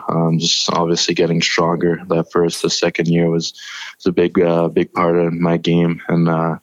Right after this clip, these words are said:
uh, honestly, the confidence is also another big part that I felt, uh, as my second year was, was a lot, uh, a lot better. And, um, just, uh, well, that confidence, you kinda, um, you know, your, your shot and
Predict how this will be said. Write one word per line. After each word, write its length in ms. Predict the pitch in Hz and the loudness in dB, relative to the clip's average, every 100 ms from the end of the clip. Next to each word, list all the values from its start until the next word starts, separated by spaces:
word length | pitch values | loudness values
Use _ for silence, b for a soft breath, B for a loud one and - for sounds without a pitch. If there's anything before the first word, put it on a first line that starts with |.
| B B B B B B B - | B B B B B B B -6
uh, 340 | 87 87 87 - | -2 -2 -2 -2
honestly, 440 | 87 87 85 95 | 0 0 2 2
the 80 | 87 | 0
confidence 640 | - 87 85 - 87 87 90 | 0 -2 0 0 0 0 0
is 100 | 87 | 0
also 280 | 85 - | 0 0
another 260 | 87 87 85 | 2 2 0
big 260 | 80 82 - | 0 -2 -2
part 280 | 82 82 | -2 0
that 120 | - 85 | 0 0
I 120 | 82 | 0
felt, 380 | - 80 78 90 | -2 -6 -4 -2
uh, 240 | 85 82 - | 0 -2 -2
as 140 | 87 - | -4 -2
my 80 | |
second 400 | 85 - 85 87 | 0 0 0 2
year 160 | 87 85 | 2 2
was, 340 | 82 80 - | 0 -2 -2
was 160 | 87 82 | -2 0
a 60 | 85 | 2
lot, 340 | 85 85 82 | 2 2 0
uh, 360 | 82 82 82 80 _ - | -2 -4 -4 -6 _ 0
a 60 | |
lot 280 | 90 85 - | 2 0 0
better. 320 | 85 87 87 | 0 2 2
And, 200 | 82 82 - B B B B - | 2 -2 -6 B B B B -2
um, 340 | 87 87 85 | 0 2 2
just, 360 | 85 82 - - B B B B B B | 2 2 0 -2 B B B B B B
uh, 360 | 90 87 82 82 | 0 2 2 0
well, 240 | 82 87 85 | 0 0 2
that 240 | 90 87 | 0 0
confidence, 640 | - 85 82 - 82 85 | 0 0 -2 -2 0 2
you 60 | 90 | 0
kinda, 340 | - 85 85 - B B B B | 0 0 0 -4 B B B B
um, 400 | 87 85 85 82 - | -2 0 2 0 2
you 200 | 87 82 | 2 2
know, 200 | 82 85 | 2 2
your, 240 | 85 85 | 2 0
your 240 | 85 87 82 | 0 0 2
shot 400 | - 85 85 85 | 2 2 0 0
and 200 | 85 | -2